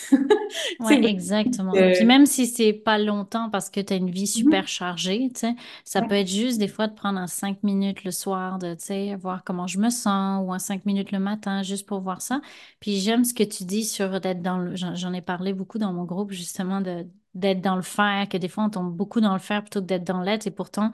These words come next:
Speaker 2: l'être a tout autant besoin d'être nourri, tu sais, pour qu'on se sente bien. C'est très important. Puis des fois, il y a même des personnes qui vont dire, « OK, mais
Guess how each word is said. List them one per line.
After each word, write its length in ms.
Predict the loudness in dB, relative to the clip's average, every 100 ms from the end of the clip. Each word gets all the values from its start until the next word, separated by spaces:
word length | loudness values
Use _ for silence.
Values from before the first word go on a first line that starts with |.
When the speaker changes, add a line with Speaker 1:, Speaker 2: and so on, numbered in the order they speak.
| -6 -20 -20 _ -2
Speaker 2:
l'être 360 | 2 2 0 -8
a 80 | -8
tout 300 | -6 -4 -2
autant 320 | 0 2 4
besoin 640 | 4 4 2 2 0 2 0
d'être 300 | 0 -4 -6 _ 0
nourri, 580 | 4 4 4 2 0 -2
tu 60 | -6
sais, 100 | -6
pour 220 | -6 -4
qu'on 140 | -4
se 100 | -2
sente 240 | -4 -4 -2
bien. 280 | -2 -2 -4 _ _ -20 -20
C'est 180 | -8 -6
très 260 | -2 -2 -2
important. 420 | -2 -2 0 0
Puis 140 | 2
des 100 | 0
fois, 140 | 0 2
il 40 |
y 20 |
a 40 | 2
même 160 | 4
des 120 | 2 0
personnes 380 | -2 -2 -2
qui 100 | -2
vont 100 | -4
dire, « 140 | -4 -2
OK, 140 | 2 4
mais 220 | 2